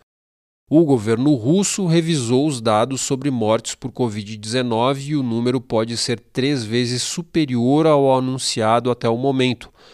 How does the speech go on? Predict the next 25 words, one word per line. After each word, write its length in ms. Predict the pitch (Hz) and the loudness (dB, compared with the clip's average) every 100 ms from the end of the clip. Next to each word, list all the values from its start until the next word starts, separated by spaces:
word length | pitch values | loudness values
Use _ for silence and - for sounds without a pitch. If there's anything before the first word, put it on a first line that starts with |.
| - _ | -20 _
Com 220 | - 110 | -6 -4
isso, 260 | 120 - 135 | -2 -2 -2
o 40 | |
balanço 460 | 117 104 110 113 110 | 0 0 0 -4 -6
saltaria 540 | - 113 - 104 104 | -2 -2 -2 -4 -4
de 100 | 101 | -4
cinquenta 560 | 98 113 101 117 139 139 | -4 -4 -4 -4 -4 -4
e 80 | 110 | -4
cinco 400 | - 131 - 123 | -4 -4 -4 -2
mil 300 | 113 117 - - - | 0 -2 -4 -18 -10
para 200 | - 135 | -4 -2
cento 480 | 110 - 131 131 131 | 0 0 0 -2 -2
e 60 | 123 | -4
oitenta 360 | 110 123 117 | -2 -6 -6
e 80 | 120 | -6
seis 380 | - 127 120 107 | -4 -2 -2 -4
mil 300 | 113 135 135 | -2 0 4
óbitos 500 | 117 117 110 113 - | 4 4 0 -10 -8
pela 260 | - 123 123 | -2 0 0
doença, 540 | 117 107 120 123 131 | -2 -2 -2 -2 -4
explica 600 | 113 - 110 110 - 107 | -4 -6 -6 -6 -2 -2
a 40 | |
R 280 | 107 104 107 | -2 -2 -2
F 200 | 110 - | -2 -2
I. 220 | 117 113 | -2 -2